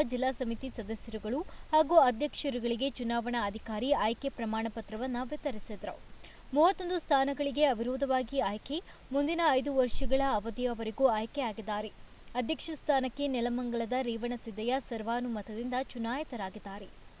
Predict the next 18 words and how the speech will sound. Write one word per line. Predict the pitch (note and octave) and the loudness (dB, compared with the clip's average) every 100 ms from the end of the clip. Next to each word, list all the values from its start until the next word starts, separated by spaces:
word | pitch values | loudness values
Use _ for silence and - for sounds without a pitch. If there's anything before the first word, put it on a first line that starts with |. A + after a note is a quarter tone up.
| - | 2
ಅಖಿಲ | D#4 - F#4 F#4+ | 2 2 2 4
ಭಾರತ | C4+ B3+ B3 C#4+ | 4 0 2 2
ವೀರಶೈವ | A#3 A#3 B3 C#4+ C4+ C#4 | 2 0 0 -2 0 0
ಲಿಂಗಾಯತ | A#3+ A3 A3+ A3+ | 0 -2 -2 -2
ಮಹಾಸಭಾದ | B3 A3+ G#3+ - A3 A#3+ C4+ - | -2 -2 -4 -6 -6 -4 -4 -4
ಕೇಂದ್ರ | A#3 A#3 | -6 -6
ಸಮಿತಿ | A#3+ G#3+ G#3 A#3+ | -6 -8 -8 -10
ಸದಸ್ಯ | A3 G3 - C4 | -10 -12 -4 -2
ನಟರಾಜ್ | B3+ G3 A3 A3+ - | -2 -4 -4 -6 -6
ಮಾತನಾಡಿ, | F#3+ - G3 G3+ C#4+ - - - - | -10 -8 -6 -4 -6 -8 -18 -18 -6
ಹಿಂದಿನ | E4 E4+ F#4 F4+ | -4 -2 -2 2
ಅವಧಿಯಲ್ಲಿ | C4 A#3+ B3 C#4 C4+ D4 | 2 2 0 0 0 -2
ಹಿರಿಯರು | B3 A#3 B3+ C4 | -4 -2 0 0
ಹಾಕಿಕೊಟ್ಟ | B3 A3 B3+ A#3 A#3+ A#3+ | -2 -4 -8 -10 -6 -4
ಮಾರ್ಗದಲ್ಲಿ | A3 G3+ G3 G#3+ A3 D#4 - - - | -4 -6 -8 -8 -6 -6 -8 -20 -4
ನಮ್ಮ | C4 D4 F4+ | 2 4 2
ಸಮಾಜದ | E4+ B3 B3 B3+ B3 C#4+ | 2 0 2 0 2 2
ಸಂಘಟನೆಯನ್ನ | C#4+ A#3 A3 A#3 A#3 A3+ A3+ | 2 -4 -4 -4 -4 -2 -2